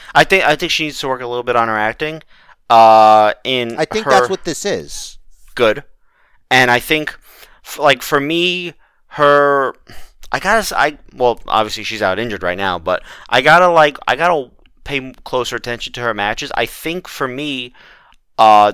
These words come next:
Speaker 1: there's a little bit of a lack of psychology to her moveset,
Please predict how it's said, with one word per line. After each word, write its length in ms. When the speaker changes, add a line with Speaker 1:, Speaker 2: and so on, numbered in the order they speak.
Speaker 1:
there's 240
a 60
little 220
bit 220
of 640
a 80
lack 320
of 100
psychology 720
to 360
her 180
moveset, 580